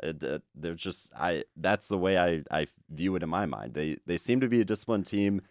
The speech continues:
They would get five penalties a game, but the other team would as well. So it wasn't like, you know, they were just doing stupid penalties, giving a random tripping call to somebody when it wasn't needed. Against a Minnesota series, it seemed like they came a bit unhinged. So for me, if M S U wants to win,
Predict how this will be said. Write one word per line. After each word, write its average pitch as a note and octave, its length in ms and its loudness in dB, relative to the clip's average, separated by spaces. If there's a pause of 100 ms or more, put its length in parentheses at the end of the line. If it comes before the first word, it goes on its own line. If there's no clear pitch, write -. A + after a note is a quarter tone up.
(240)
They F#2 140 4
would A#2+ 300 4
get C3 160 0
five G2+ 280 2
penalties G#2 420 -2
a G2 40 -8
game, G2 200 0
but F#2 140 0
the G2+ 80 4
other A2 140 4
team G2+ 260 -2
would F2 180 2
as D#2 120 -4
well. A2 240 2
So E2+ 200 0
it F2 80 -2
wasn't G2 320 -2
like, E2 260 -4 (140)
you E2 120 -4
know, D#2 140 -2
they E2 140 -2
were D#2 140 -2
just - 180 -12
doing C#2 280 -6 (260)
stupid - 340 -10
penalties, C3 800 -2 (380)
giving D2 360 -2
a C#2+ 60 -2
random D2 280 0
tripping B2+ 340 0
call A2+ 200 2
to G#2 60 -6
somebody G#2 340 2
when D#2+ 180 -2
it C2 80 -6
wasn't D2+ 320 -4
needed. B2+ 480 4 (460)
Against F#2 240 0
a G#2 40 2
Minnesota G2 460 2
series, F2+ 380 0
it D#2 140 -6
seemed F2+ 260 0
like E2+ 160 0
they D#2 100 -2
came D2 180 -4
a C2+ 40 -4
bit C2+ 160 -6
unhinged. F2+ 500 -2
So C#2+ 180 0
for D2 160 -4
me, A#2+ 340 4
if - 200 -4
M F2 160 -4
S D#2 120 -6
U E2 100 -2
wants D#2+ 240 -4
to D#2+ 80 -6
win, D#2 340 -4